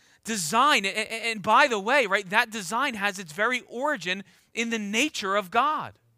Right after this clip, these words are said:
Right? Do you know that God is a God,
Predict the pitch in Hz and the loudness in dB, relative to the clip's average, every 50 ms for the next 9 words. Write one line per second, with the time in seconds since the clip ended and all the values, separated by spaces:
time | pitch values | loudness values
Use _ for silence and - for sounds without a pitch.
0 | _ _ _ _ _ _ _ _ _ _ _ _ _ - - 240 180 220 254 294 | _ _ _ _ _ _ _ _ _ _ _ _ _ -8 -6 -4 -2 -2 -2 -2
1 | 262 247 254 294 311 233 233 190 160 131 214 208 233 269 285 285 233 220 214 220 | 0 2 4 4 4 4 2 0 0 0 2 2 4 6 4 4 2 0 -2 -2
2 | 220 196 - - _ _ _ _ _ _ _ _ _ _ - - 214 156 135 - | -2 -2 -4 -10 _ _ _ _ _ _ _ _ _ _ -2 -2 -2 -2 -2 2
3 | 226 226 254 269 262 240 240 226 | 4 6 8 8 8 8 6 4